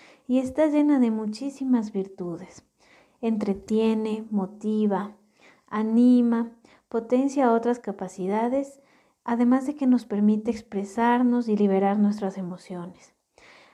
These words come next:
Además, también podemos generar arte a través de ella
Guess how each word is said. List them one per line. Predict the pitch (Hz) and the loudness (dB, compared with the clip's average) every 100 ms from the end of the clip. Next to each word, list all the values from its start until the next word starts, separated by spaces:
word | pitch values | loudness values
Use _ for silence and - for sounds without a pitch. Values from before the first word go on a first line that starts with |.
| _ | _
Además, | 226 220 214 220 226 233 | -6 -2 0 2 0 -2
también | 233 233 226 226 | -2 0 0 0
podemos | 220 214 208 214 | 0 0 0 -2
generar | - 196 190 196 226 | -4 -2 0 2 2
arte | 277 294 247 | 2 0 -6
a | 214 | -6
través | 214 196 202 202 | -4 -4 -4 -2
de | 196 214 | 0 0
ella | 220 233 | 0 -2